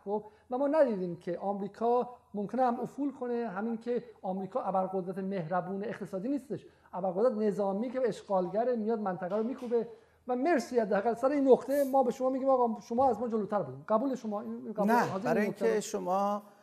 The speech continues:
Speaker 2: من نمی‌دونم این پیش‌فرض‌ها رو از کجا آوردی که اگه ایران بود موشک، اصلاحات بود موشک نداشت و اگه اصلاحات بود حزب الله نابود شده بود و اگه اصلاحات بود ایران شده بود ایرانستان.
Speaker 1: از اونجایی
Speaker 2: من
Speaker 1: که آقای احمد شیرزاد توی مجلس ششم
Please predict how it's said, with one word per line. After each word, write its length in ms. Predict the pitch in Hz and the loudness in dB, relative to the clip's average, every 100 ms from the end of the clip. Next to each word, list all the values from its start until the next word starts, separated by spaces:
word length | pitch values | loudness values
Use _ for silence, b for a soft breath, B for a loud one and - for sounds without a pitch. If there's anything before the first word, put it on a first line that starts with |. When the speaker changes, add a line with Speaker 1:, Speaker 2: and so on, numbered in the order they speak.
| B _ - | B _ -8
Speaker 2:
من 240 | 170 190 | -2 -2
نمی‌دونم 380 | 196 226 190 180 | 0 -2 -2 -2
این 100 | 170 | -2
پیش‌فرض‌ها 520 | 165 185 - 156 143 | -4 -6 2 2 4
رو 80 | 170 | 2
از 160 | 160 - | 2 2
کجا 280 | 151 139 170 | -4 4 4
آوردی 440 | 165 151 139 147 | 4 0 0 -4
که 160 | 143 151 | 0 -2
اگه 180 | 143 | 0
ایران 360 | 156 135 139 135 | -2 0 0 -2
بود 220 | 135 147 | -4 -4
موشک، 340 | 143 127 147 139 | -6 -4 -4 -4
اصلاحات 580 | 143 151 139 - 131 123 | -6 -4 -6 -2 -2 -2
بود 120 | 147 | -4
موشک 360 | 143 127 139 143 | -4 -2 -4 -2
نداشت 340 | 135 135 135 139 | -6 -4 -6 -4
و 60 | |
اگه 180 | 131 139 | -4 -4
اصلاحات 380 | 120 - 113 113 | -8 -4 -4 -4
بود 140 | 135 | -6
حزب 220 | 139 113 | -6 -6
الله 180 | 113 117 | -6 -4
نابود 340 | 131 113 120 127 | 0 -2 -2 -8
شده 220 | 139 135 | -8 -6
بود 220 | 123 127 | -6 -4
و 140 | 135 127 B B B | -6 -6 B B B
اگه 220 | 131 147 | -4 -2
اصلاحات 360 | 139 143 120 117 | -2 -2 -2 -2
بود 180 | 147 | -4
ایران 260 | 139 123 143 | -4 -2 -2
شده 220 | 143 131 | -4 -6
بود 140 | 143 139 | -6 -4
ایرانستان. 600 | 127 123 117 - - 233 | -6 -6 -8 -8 -2 0
Speaker 1:
از 60 | |
اونجایی 200 | 233 247 | 2 2
Speaker 2:
من 40 | 285 | 2
Speaker 1:
که 100 | 269 | 4
آقای 140 | 240 | 4
احمد 440 | 285 240 233 269 | 4 2 2 0
شیرزاد 640 | 285 - 240 214 247 240 - | 0 -2 -2 2 2 2 0
توی 320 | 262 247 214 - - | 2 4 4 0 -4
مجلس 460 | 202 220 190 254 226 | 4 4 4 -2 -4
ششم 520 | - 202 - 262 | -6 -6 0 2